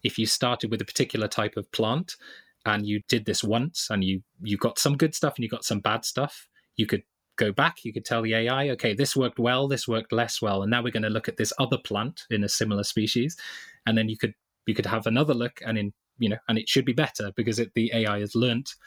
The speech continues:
uh, what's good and what's bad. And that's really the, the sort of backbone of a lot of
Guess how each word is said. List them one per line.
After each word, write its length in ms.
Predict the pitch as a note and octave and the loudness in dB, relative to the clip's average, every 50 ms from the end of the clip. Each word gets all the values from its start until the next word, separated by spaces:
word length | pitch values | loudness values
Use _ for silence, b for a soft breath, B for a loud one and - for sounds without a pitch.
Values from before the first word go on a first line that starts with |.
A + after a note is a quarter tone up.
| B B B B B B | B B B B B B
uh, 140 | G#2 G#2 | 0 0
what's 200 | G#2 A2+ A#2 - | 0 0 -2 -2
good 280 | - - C3 D3 D#3+ - - b b b b b b b _ - | 0 0 0 0 0 -2 -10 b b b b b b b _ -4
and 140 | G#2+ G#2 G#2 | -2 0 0
what's 180 | A2 G#2 - | 0 -2 -2
bad. 300 | - - G#2+ F#2 F#2 - _ _ _ _ _ _ - | -2 -2 -2 -2 -2 -4 _ _ _ _ _ _ -4
And 180 | A2 A2 A2+ | -2 0 2
that's 220 | A#2 D#3 D#3 - - | 2 2 2 2 2
really 400 | D3+ D#3 E3 D#3+ D3 C3+ B2+ A#2+ | 2 4 4 4 2 2 0 0
the, 260 | B2 A#2 A2+ A2 A2 - b b b b b b b | 0 -2 -2 -2 -4 -8 b b b b b b b
the 80 | A#2 | 2
sort 180 | - - B2+ B2+ | 2 2 2 0
of 100 | G#2+ - | 0 0
backbone 580 | - C#3 D3 - - - - C3+ A#2+ A2 G#2+ G#2+ | 0 0 0 0 -4 -6 -4 -2 -2 0 -2 -2
of 100 | G#2 A#2 | -2 -2
a 60 | A2 | 0
lot 360 | G#2+ A2 A#2 A#2 - - - | 2 2 2 0 -2 -4 -6
of 380 | A#2 A2+ G#2+ G#2+ G#2+ - - | -4 -4 -4 -4 -6 -8 -14